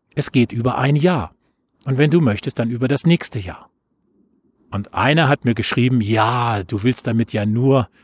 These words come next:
deinen zweiten Podcast jetzt, äh, sponsern.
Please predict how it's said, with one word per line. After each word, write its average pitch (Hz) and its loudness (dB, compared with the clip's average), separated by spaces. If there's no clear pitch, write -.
deinen 104 -4
zweiten - -2
Podcast 113 -4
jetzt, - -6
äh, 92 -8
sponsern. 135 0